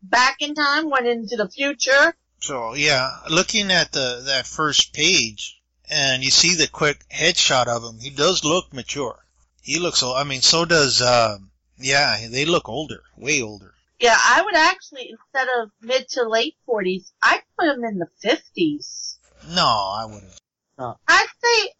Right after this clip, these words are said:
Speaker 1: early fifties. But we don't know how old Flipshot was, and they definitely made him look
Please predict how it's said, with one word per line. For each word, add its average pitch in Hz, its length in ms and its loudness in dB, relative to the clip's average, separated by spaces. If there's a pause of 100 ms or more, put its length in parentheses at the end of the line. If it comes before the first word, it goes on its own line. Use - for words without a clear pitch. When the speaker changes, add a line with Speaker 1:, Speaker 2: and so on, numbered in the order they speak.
Speaker 1:
early 311 340 4
fifties. 302 840 -4 (420)
But 311 120 2
we 381 100 4
don't 440 280 4
know 339 160 4
how 339 300 4
old 269 220 0 (120)
Flipshot 277 540 0
was, 180 320 0
and 208 120 -2
they 240 140 2
definitely 254 560 0
made 208 220 -6 (300)
him 190 180 -10
look 185 160 -8